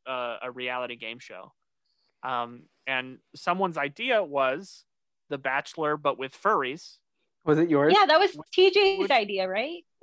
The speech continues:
Speaker 1: Yeah, yeah. So T J said The Bachelor with furries, uh, to which I, I named his game for him. It was called The Bachelor Fur.
Speaker 2: <laughs>
Speaker 1: Um, and that's pretty much what Sexy Beast is.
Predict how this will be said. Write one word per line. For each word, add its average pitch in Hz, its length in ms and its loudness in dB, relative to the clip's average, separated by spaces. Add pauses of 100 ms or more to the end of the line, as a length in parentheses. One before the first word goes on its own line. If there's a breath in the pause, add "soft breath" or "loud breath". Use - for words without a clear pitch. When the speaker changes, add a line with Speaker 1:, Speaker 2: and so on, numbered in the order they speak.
(400)
Speaker 1:
Yeah, 233 360 4
yeah. 139 220 -2
So 151 160 -8
T 254 240 -4
J 262 180 0
said 202 400 -4
The 170 80 -6
Bachelor 175 460 -2
with 226 240 -8
furries, 131 340 -8 (720 loud breath)
uh, 135 480 -2 (1000)
to 151 100 -14
which 147 340 -8
I, 143 340 0
I 147 480 0
named 180 400 -2
his 151 180 -10
game 170 300 -6
for 120 200 -6
him. 123 60 -8
It 135 40 -10
was 139 100 -10
called 139 200 -6
The 175 80 -2
Bachelor 139 360 -2
Fur. 123 340 -6 (400)
Speaker 2:
<laughs> - 180 -4
Speaker 1:
Um, 143 1000 2 (1000)
and 170 120 0
that's 214 160 2
pretty 277 240 0
much 294 200 0
what 277 140 0
Sexy 247 320 -4
Beast 233 320 -10
is. 226 200 -4